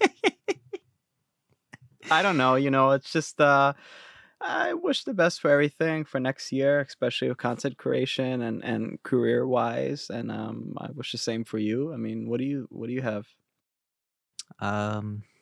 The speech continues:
Speaker 2: get people's names right.
Speaker 1: That's something we can
Speaker 2: <laughs> And
Speaker 1: never
Speaker 2: I
Speaker 1: do.
Speaker 2: know I'm gonna fuck that up on the first day because I'm gonna write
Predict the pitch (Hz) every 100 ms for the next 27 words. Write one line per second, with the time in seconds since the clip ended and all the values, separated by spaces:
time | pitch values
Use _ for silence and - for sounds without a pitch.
0 | _ _ 127 104 107 - 117 110 104 101
1 | 117 110 95 95 - _ _ _ _ _
2 | _ _ _ _ - - - - 220 180
3 | 190 190 170 170 156 151 143 139 139 147
4 | 117 120 110 120 127 110 110 110 - 110
5 | 98 107 123 - 104 98 117 104 104 117
6 | 101 107 98 104 104 101 95